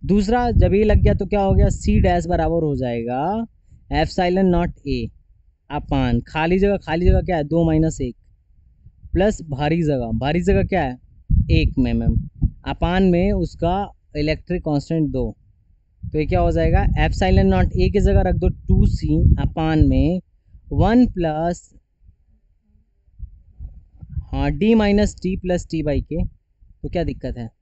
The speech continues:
D minus T, D कितना है? दूरी क्या है? दो है। T कितना है? खाली जगह कितना है? अ, sorry, म-, कितना भर दिए? एक भर, एक, एक भर दिए तो D माइनस वन, वन हो गया।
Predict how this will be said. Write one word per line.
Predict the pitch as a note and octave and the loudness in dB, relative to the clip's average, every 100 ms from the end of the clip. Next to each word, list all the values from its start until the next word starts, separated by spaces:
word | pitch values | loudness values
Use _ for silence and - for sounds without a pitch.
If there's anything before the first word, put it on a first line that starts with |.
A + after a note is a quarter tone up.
| _ - - - - - - - - - _ - | _ -10 -8 -8 -10 -20 -16 -16 -16 -20 _ -6
D | D3 G#3 | 0 4
minus | A3 A3 G#3 | 4 4 2
T, | B3 A3+ D#3+ | 0 -2 -2
D | C#3+ G3 | -4 -2
कितना | G3 - G3+ | -2 -2 0
है? | E3 | 0
दूरी | D#3 F#3+ G#3 | 0 -2 0
क्या | F3+ | -2
है? | D3 | -2
दो | F#3 | 0
है। | G#3 A#3 - _ _ _ _ - | 0 -2 -10 _ _ _ _ -2
T | A#3 A3+ | 0 2
कितना | G#3 G3 | 0 0
है? | E3+ | -2
खाली | E3 F3 | -2 2
जगह | G#3+ G#3+ | 4 2
कितना | F#3+ F3+ G3 | 0 -2 0
है? | C#3+ | 0
अ, | - _ _ _ _ - - - D#3+ F3+ | -4 _ _ _ _ -20 -20 -8 -4 -4
sorry, | F3 F#3+ F3 | -2 0 2
म-, | E3 E3 D3+ | 2 0 -2
कितना | - - G#3 | 0 2 4
भर | G#3 | 2
दिए? | G3 F#3+ F#3 | 2 0 0
एक | F3 | 0
भर, | F#3+ | -2
एक, | G3+ F#3 G#3 G3+ F#3 | -2 -4 -4 -6 -2
एक | G3+ E3+ | 0 0
भर | F3+ | -2
दिए | G#3 A3 | -2 -2
तो | - | -2
D | - | 2
माइनस | F#3+ F#3 F#3+ G3 - - | 4 4 4 2 -2 -6
वन, | D#3+ G#3+ - - - | 0 0 -2 -10 -4
वन | D#3 F#3+ | 0 2
हो | G3+ | 0
गया। | G3 | -2